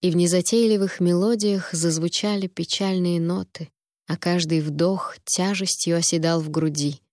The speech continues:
отчего даже самый звонкий смех казался вымученным.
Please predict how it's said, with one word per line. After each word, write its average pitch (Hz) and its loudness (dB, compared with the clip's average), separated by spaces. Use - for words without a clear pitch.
отчего 160 -2
даже 156 0
самый 202 0
звонкий 175 0
смех 160 -2
казался - -6
вымученным. 156 -8